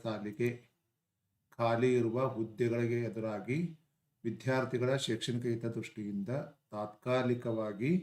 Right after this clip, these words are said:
ಅತಿಥಿ ಶಿಕ್ಷಕರು ಮತ್ತು ಉಪನ್ಯಾಸಕರ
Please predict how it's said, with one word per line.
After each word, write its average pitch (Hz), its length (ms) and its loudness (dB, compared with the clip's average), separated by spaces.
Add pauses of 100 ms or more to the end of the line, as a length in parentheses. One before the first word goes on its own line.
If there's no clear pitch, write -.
(760)
ಅತಿಥಿ 135 400 -2 (120)
ಶಿಕ್ಷಕರು 117 720 -2 (880)
ಮತ್ತು - 340 -4 (800)
ಉಪನ್ಯಾಸಕರ 120 920 0